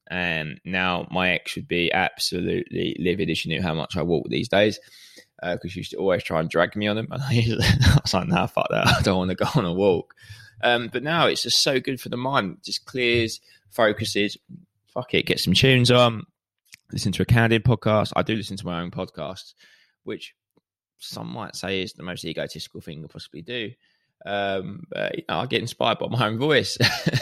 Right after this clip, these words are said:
Um, so try and,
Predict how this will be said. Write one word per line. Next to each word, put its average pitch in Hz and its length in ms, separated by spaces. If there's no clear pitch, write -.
Um, 104 520
so 113 460
try 151 340
and, 123 680